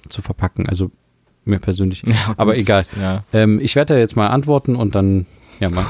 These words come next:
Speaker 1: mal schauen, was da zurückkommt.
Speaker 2: Das wäre mal interessant, was da noch zurückkommt.
Speaker 1: Ich glaube ja, irgendwann werden sie es mitkriegen. Das, ich habe ja ein paar extra Fehler eingebaut
Speaker 2: Ja, na
Speaker 1: und
Speaker 2: klar.
Speaker 1: ich habe besonders oft das Wort helfen verwendet.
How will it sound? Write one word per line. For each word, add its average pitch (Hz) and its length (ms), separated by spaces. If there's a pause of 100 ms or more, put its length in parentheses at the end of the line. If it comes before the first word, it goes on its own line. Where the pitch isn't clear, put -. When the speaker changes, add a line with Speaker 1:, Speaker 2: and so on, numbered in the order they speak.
(160)
Speaker 1:
mal 104 100
schauen, 113 300
was - 140
da 101 120
zurückkommt. 107 280
Speaker 2:
Das 98 100
wäre 98 100
mal 95 160
interessant, 98 440
was 90 180
da 98 120
noch 87 140
zurückkommt. 95 500
Speaker 1:
Ich 98 120
glaube 98 320
ja, 90 100
irgendwann 98 480
werden 92 220
sie 90 60
es - 100
mitkriegen. 95 580
Das, - 160
ich - 200
habe 104 160
ja 95 40
ein 90 60
paar 92 320
extra 101 320
Fehler 95 240
eingebaut 95 360
Speaker 2:
Ja, 95 180
na 95 80
Speaker 1:
und 92 80
Speaker 2:
klar. 90 300 (140)
Speaker 1:
ich - 80
habe 104 120
besonders 104 440
oft - 220
das - 140
Wort 98 140
helfen 113 320
verwendet. 107 560